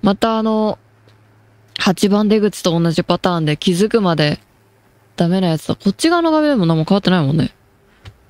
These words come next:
っち側の壁とかそういう話じゃないんだよね、きっと。え？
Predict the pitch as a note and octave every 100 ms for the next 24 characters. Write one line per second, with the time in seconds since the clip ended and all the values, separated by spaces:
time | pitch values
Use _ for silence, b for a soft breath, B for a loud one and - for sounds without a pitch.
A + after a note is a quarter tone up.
0 | _ _ - - C#4+ C#4+ C4+ B3+ A#3+ A#3+
1 | F3 - F#3+ G#3 G#3+ C#3+ D3+ D#3 - -
2 | - - C3 - _ _ _ _ _ _
3 | _ _ _ _ _ _ _ _ _ -
4 | F#3 F3